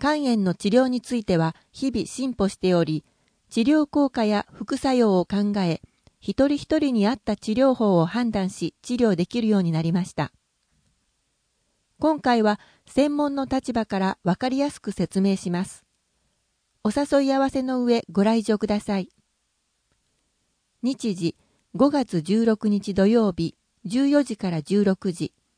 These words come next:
場所、加古川総合保健センター、ウェルネージ加古川、一階、ウェルネージホール。司会、織部俊也、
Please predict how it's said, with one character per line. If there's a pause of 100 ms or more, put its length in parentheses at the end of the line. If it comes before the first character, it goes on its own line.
(840)
場
所、 (360)
加
古
川
総
合
保
健
セ
ン
タ (360)
ー、
ウ
ェ
ル
ネ
ー
ジ
加
古
川、 (340)
一 (120)
階、 (180)
ウ
ェ
ル
ネ
ー
ジ
ホ
ー
ル。 (1500)
司
会、 (400)
織
部
俊
也、